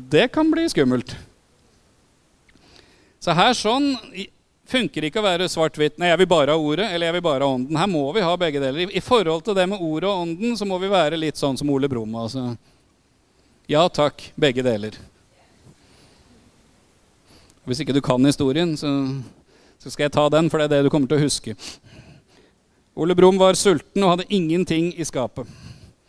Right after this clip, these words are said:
Men han, men han tenkte, «Det er, det er tetid. Petter Sprett pleier å ha mye godt.» Så han gikk på besøk til Petter Sprett, så motvillig slapp han inn, for han hadde ikke så lyst til å dele det han hadde av mat, men han syntes han måtte det. Og så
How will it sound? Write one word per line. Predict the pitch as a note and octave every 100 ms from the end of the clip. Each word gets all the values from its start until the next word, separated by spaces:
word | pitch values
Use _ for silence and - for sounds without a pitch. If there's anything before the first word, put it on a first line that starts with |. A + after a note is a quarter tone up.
| _ _ _ _ _ _ -
Men | D3
han, | E3+ D#3+ - E3
men | F3
han | F#3+ G#3+
tenkte, | G#3 G3 - G3+ F#3+
«Det |
er, | F#3+ F#3+ G#3 G3
det | F3+
er | G#3
tetid. | - F3 E3 E3+ - A#3+ A#3+ G3 D#3+ D3 _ _ _ -
Petter | F#3+ A3 G#3
Sprett | G3 G3+ A3+ - -
pleier | G#3+ E3 F3
å | E3+
ha | F3+
mye | F3+ D#3
godt.» | D3 B2 _ - - - - - _ _ _ _
Så | -
han | F3 F#3+
gikk | G3 -
på | G3
besøk | G3+ - E3+
til | - E3+
Petter | F3+ F#3+
Sprett, | E3 F3+ F#3
så | -
motvillig | G3+ F#3 D3+ D#3 D#3 E3
slapp | A3 -
han | E3+
inn, | E3 G3
for | F3+
han | F3
hadde | F3 D#3
ikke | D#3+
så |
lyst | D#3 E3+
til | D#3+
å |
dele | C#3+ C#3
det | C#3+
han | C#3 D3+
hadde | C3 B2
av |
mat, | C3+ D#3 A3 -
men | F3
han | E3+
syntes | D#3 D3
han | F#3
måtte | G3 - D#3+
det. | C3 G#2+ - - - - - _ _ _ _ _ _ _ _
Og | F#3
så | - G#3